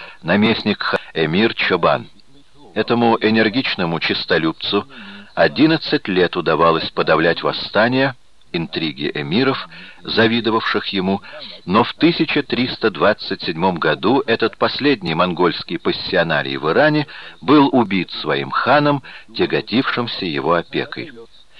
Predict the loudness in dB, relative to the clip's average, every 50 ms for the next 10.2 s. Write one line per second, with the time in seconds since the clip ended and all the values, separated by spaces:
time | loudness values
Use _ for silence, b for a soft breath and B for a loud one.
0 | B B B 0 0 0 2 4 6 6 6 6 6 4 4 6 6 6 6 6
1 | 6 4 2 0 B B B B B B 2 2 2 2 0 0 2 2 4 2
2 | 2 0 2 2 4 4 4 2 2 0 -2 -4 -4 -6 -6 -6 -4 -4 -4 -6
3 | -6 B B B B B B 0 0 0 2 4 6 6 6 6 4 4 4 4
4 | 4 2 -2 -2 0 2 2 2 2 0 0 0 0 0 0 0 0 0 2 2
5 | 2 2 2 -2 -2 -2 -2 -2 -2 -2 -4 -2 -2 -4 -4 0 2 4 4 2
6 | 2 2 0 0 0 0 0 0 0 -2 -2 0 2 2 2 2 0 0 0 0
7 | 0 0 2 4 4 6 4 4 0 0 -2 -4 -4 -2 -2 -2 -2 -4 -4 -2
8 | 0 2 2 2 2 0 -6 B B B B B 0 2 2 2 2 4 4 2
9 | 2 0 0 0 2 4 4 2 4 2 -2 -2 -2 0 0 2 2 2 2 0
10 | 0 2 0 0